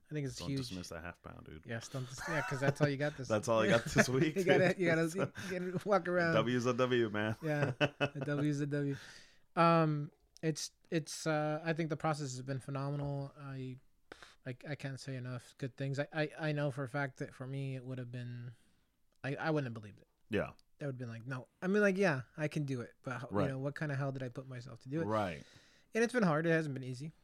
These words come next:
Speaker 2: Right.
Speaker 1: It also hasn't been, um, impossible, right?
Speaker 2: Mm-hmm.
Speaker 1: So I think, uh, you know, we, we've been talking about this idea of, of consistency a-, and the idea that I think you said it either last episode or two episodes ago, where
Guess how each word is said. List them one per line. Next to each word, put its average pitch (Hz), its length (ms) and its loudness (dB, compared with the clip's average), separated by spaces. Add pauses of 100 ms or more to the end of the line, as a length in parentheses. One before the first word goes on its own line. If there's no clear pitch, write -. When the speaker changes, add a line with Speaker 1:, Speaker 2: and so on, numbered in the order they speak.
(240)
Speaker 2:
Right. 78 220 -10 (420)
Speaker 1:
It 151 100 -2
also 151 220 0
hasn't 139 280 0
been, 139 280 -4
um, 131 640 -8 (800)
impossible, 131 640 -4 (160)
right? 95 140 -6
Speaker 2:
Mm-hmm. - 120 -6
Speaker 1:
So 151 100 -6
I 139 40 -4
think, 156 280 -6 (1040)
uh, 202 40 -12 (120)
you 180 140 0
know, 151 260 0 (880)
we, 160 300 -2
we've 156 160 0
been 151 160 0
talking 165 320 -2
about 147 260 -2
this - 180 -8
idea 139 400 -2
of, 127 220 -2 (100)
of 131 140 -8
consistency 143 800 -4
a-, 131 160 -4 (220)
and 135 280 -4
the 135 120 -2
idea 135 400 -2
that 127 300 -6 (840)
I - 40 -12
think 180 140 -6
you 160 60 -2
said 151 220 -2
it 143 80 -6 (240)
either 151 180 0
last 147 300 -2
episode 160 320 -6
or 139 80 -4
two 156 200 -6
episodes 135 360 -8
ago, 135 220 -4
where 123 360 -6